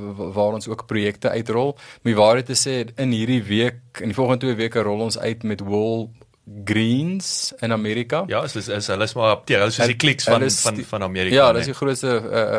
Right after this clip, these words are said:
Speaker 1: eh, eh, apteekgroep in Amerika. So ons rol uit met hulle om ons gehoorapparaat, ehm, deur hulle te verkoop. So, ons het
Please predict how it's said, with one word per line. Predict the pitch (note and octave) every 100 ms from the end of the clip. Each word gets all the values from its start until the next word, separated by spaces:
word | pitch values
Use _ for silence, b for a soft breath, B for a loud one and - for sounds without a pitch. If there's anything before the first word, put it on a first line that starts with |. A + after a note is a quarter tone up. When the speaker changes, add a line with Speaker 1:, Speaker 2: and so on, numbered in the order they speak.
| G2+ G2
Speaker 1:
eh, | F#2+ G#2 - - - G#2+ G#2 G2+
eh, | -
apteekgroep | A2 - B2 - A#2
in | G#2+
Amerika. | G2+ F#2+ G2 - E3 E3+ B B B B -
So | - A#2+
ons | A#2+
rol | A2+ C3
uit | C3 B2
met | B2+ A2+
hulle | A2+
om | A#2+ A#2+
ons | A2+ - -
gehoorapparaat, | - G#2+ G#2+ A#2+ B2 A2+ A2 -
ehm, | - G#2 G2+ G2+ F#2 G2
deur | G#2+ A2
hulle | G#2+ A2
te | -
verkoop. | - - C3+ F#3 - B B B B -
So, | - - B2 A#2+ A#2+ A#2
ons | F#2 G#2
het | A2+